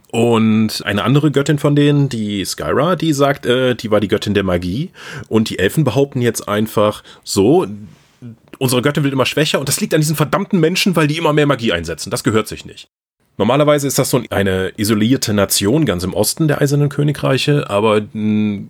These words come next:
dann hat irgendwann diese Fanatiker-Fraktion der Vergeltung von Skyra mal die Kontrolle übernommen oder dann einfach die, die Sicht der Elfen auf den Rest der Welt geprägt, weil die dann einfach aus ihrem Land rausgelaufen sind, um Magier zu töten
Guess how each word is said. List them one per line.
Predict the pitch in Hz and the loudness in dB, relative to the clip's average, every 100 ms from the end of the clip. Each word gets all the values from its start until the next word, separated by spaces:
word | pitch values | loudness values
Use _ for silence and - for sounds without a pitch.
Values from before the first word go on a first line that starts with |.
| _ 117 123 110 113 - | _ -14 -12 -12 -14 -8
dann | - 107 107 | -2 0 0
hat | 120 - | -2 0
irgendwann | 117 147 139 131 | 2 2 0 -2
diese | 113 110 104 101 107 - | -2 0 2 4 2 0
Fanatiker-Fraktion | - 110 101 - 165 104 98 104 92 - 98 101 127 | -2 0 0 0 -2 -2 -2 -2 -2 0 2 2 2
der | 98 | 0
Vergeltung | - 90 101 101 95 | 0 0 0 0 -4
von | 92 | -6
Skyra | - 95 107 90 107 98 | -4 -2 0 2 0 0
mal | 98 | 0
die | 95 | 0
Kontrolle | 104 98 120 127 | 0 -2 -2 0
übernommen | 98 87 87 101 143 | 0 0 0 0 0
oder | 104 90 | 0 0
dann | 85 87 | -2 -2
einfach | 90 92 92 90 | -4 -4 -4 -4
die, | 101 123 | -8 -6
die | 120 143 | 2 2
Sicht | 127 170 - | 4 0 0
der | 180 151 | 0 2
Elfen | 131 160 180 | 2 2 0
auf | 143 131 - | 0 -2 0
den | 123 120 117 | 0 2 0
Rest | 110 120 - | 0 0 0
der | 104 | 2
Welt | 107 123 | 2 2
geprägt, | - - 95 110 - | -2 -2 -2 0 0
weil | 98 | 0
die | 92 | 0
dann | 95 | 0
einfach | 95 98 | -2 -2
aus | 92 92 | 0 0
ihrem | 95 | 2
Land | 90 113 | 2 0
rausgelaufen | 82 87 82 82 98 | 0 -2 0 0 0
sind, | 87 98 | 0 0
um | - | -2
Magier | 82 87 87 80 | -2 0 0 -2
zu | - | -4
töten | - 82 - | -10 -12 -12